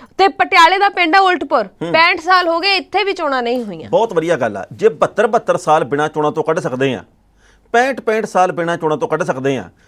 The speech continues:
Speaker 2: ਮਤਲਬ ਸਰ ਸਕਦਾ। ਪਰ ਉਹਦੇ ਲਈ ਬੜਾ ਜ਼ਰੂਰੀ ਆ ਹਰਮਨ ਜੀ, ਇਹ ਨਾ ਚਲੋ ਵੈਸੇ ਵੀ ਗੱਲ ਕਰਨੀ ਚਾਹੀਦੀ ਵੀ ਜੇ ਧੌਣ 'ਚ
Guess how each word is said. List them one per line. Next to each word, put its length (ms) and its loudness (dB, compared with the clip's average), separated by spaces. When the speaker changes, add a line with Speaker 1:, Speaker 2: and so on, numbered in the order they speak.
Speaker 2:
ਮਤਲਬ 340 -2
ਸਰ 300 -2
ਸਕਦਾ। 380 -10
ਪਰ 100 4
ਉਹਦੇ 200 0
ਲਈ 100 -4
ਬੜਾ 180 0
ਜ਼ਰੂਰੀ 340 -4
ਆ 60 2
ਹਰਮਨ 240 -4
ਜੀ, 220 -14
ਇਹ 120 -4
ਨਾ 300 -4
ਚਲੋ 200 0
ਵੈਸੇ 300 0
ਵੀ 120 -8
ਗੱਲ 180 0
ਕਰਨੀ 260 -4
ਚਾਹੀਦੀ 220 -2
ਵੀ 220 -8
ਜੇ 140 4
ਧੌਣ 420 0
'ਚ 140 -8